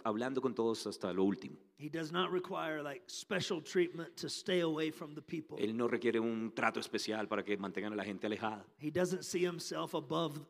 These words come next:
Speaker 2: above the people.
Speaker 1: No se ve, mm, por encima de la
Speaker 2: He's
Speaker 1: gente.
Speaker 2: a very humble heart in this
Speaker 1: Él
Speaker 2: way.
Speaker 1: tiene un corazón muy humilde en este
Speaker 2: But
Speaker 1: sentido.
Speaker 2: this particular night,
Speaker 1: Pero esta noche en particular,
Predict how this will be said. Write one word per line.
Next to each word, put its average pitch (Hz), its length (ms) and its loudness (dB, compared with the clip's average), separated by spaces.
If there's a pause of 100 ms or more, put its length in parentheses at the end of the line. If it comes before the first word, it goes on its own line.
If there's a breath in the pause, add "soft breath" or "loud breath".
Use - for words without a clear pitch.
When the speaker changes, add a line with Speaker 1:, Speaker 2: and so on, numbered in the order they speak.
Speaker 2:
above 147 340 -4
the 143 100 -4
people. 131 260 -8
Speaker 1:
No 117 140 2
se 135 140 4
ve, 123 300 6 (220)
mm, 127 280 -6
por 110 120 0
encima 123 460 -2
de 82 60 -4
la 80 80 -2
Speaker 2:
He's 101 260 -4
Speaker 1:
gente. 165 60 -4
Speaker 2:
a - 20 -2
very 180 320 2
humble 165 360 -2
heart 151 240 -2
in 135 120 -10
this 113 220 -12
Speaker 1:
Él 110 80 -2
Speaker 2:
way. 107 80 -10
Speaker 1:
tiene 143 340 0
un 139 160 -2 (160)
corazón 123 320 0
muy 123 140 0
humilde 117 320 2
en 101 80 0
este 95 260 -4
Speaker 2:
But 87 80 -4
Speaker 1:
sentido. 156 380 0
Speaker 2:
this 277 140 0
particular 190 600 -2
night, 127 380 -10
Speaker 1:
Pero 110 160 4
esta 120 160 0
noche 151 260 2
en 107 60 0
particular, 117 480 4